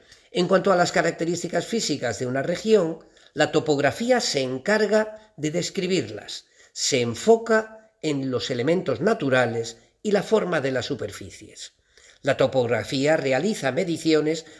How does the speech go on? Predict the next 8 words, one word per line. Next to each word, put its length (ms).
a 100
través 280
de 120
ángulos 640
y 100
cálculos 640
de 120
distancias. 840